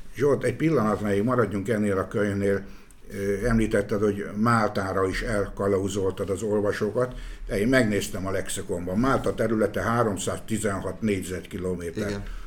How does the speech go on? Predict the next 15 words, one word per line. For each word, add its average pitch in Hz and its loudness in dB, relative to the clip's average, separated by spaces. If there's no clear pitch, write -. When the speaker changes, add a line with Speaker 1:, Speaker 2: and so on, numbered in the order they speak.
Speaker 1:
Tolna 131 6
megye 117 6
háromezer-hétszáz 117 2
négyzetkilométer. 90 -8
Speaker 2:
Hm. 123 -6
Speaker 1:
Tehát 98 -6
Málta 127 2
tízszer 160 0
kisebb, 90 -4
mint 87 -8
megyénk. 90 -4
Speaker 2:
Mhm. - -12
Speaker 1:
Lehet 113 0
ott 110 0
motorozni? 101 -2